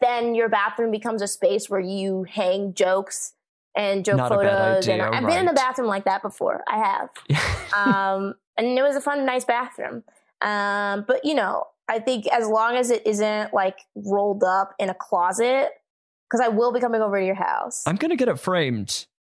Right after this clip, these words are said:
Speaker 2: I've gotten, I've finally gained the strength in the last, like, literally week to, uh,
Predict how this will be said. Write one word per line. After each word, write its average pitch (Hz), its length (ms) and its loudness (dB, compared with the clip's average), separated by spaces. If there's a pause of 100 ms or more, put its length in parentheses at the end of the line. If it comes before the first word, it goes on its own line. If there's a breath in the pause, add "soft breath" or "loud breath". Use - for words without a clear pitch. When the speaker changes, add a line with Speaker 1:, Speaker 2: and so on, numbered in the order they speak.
(160)
Speaker 2:
I've 196 200 0
gotten, 214 340 2
I've 151 320 -2
finally 220 340 0
gained 165 300 -2
the 147 80 -2
strength 143 520 -2
in 131 80 -2
the 123 80 -2
last, 123 280 -2
like, 120 260 -4 (760)
literally 165 460 4
week 123 480 -4
to, 120 400 -2 (100)
uh, 110 480 -2